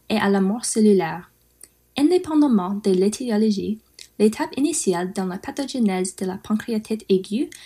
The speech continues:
est l'activation intraacineuse des enzymes pancréatiques. Par conséquent, le pancréas subit une autodigestion.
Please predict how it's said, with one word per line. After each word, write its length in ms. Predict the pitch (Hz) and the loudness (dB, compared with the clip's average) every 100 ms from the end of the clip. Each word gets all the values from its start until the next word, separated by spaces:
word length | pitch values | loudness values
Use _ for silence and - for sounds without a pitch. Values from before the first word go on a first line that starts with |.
| - _ | -20 _
est 60 | 202 | 2
l'activation 720 | 196 254 - 294 262 - 196 202 | 2 0 -4 -4 -2 -2 -2 -2
intraacineuse 880 | 247 285 - 226 214 233 180 180 185 | -4 -4 -4 -2 0 2 2 0 0
des 200 | 180 180 | 0 0
enzymes 400 | 196 208 214 269 | 0 2 0 -2
pancréatiques. 960 | - 214 214 - 214 208 - 185 - - _ _ _ _ _ _ _ _ _ | -2 -2 -2 -2 -2 -2 -4 -6 -6 -18 _ _ _ _ _ _ _ _ _
Par 200 | - 285 | -8 -6
conséquent, 640 | 294 294 294 294 - 190 - | -2 -2 0 -4 -2 -4 -2
le 80 | 214 | -4
pancréas 560 | 214 254 247 311 247 214 | -4 -6 -4 -2 0 0
subit 480 | - 226 208 190 - - | 0 2 2 2 -2 0
une 120 | 196 - | 0 0
autodigestion. 880 | 240 277 240 214 214 214 - 175 | -4 -4 0 2 2 0 -6 -10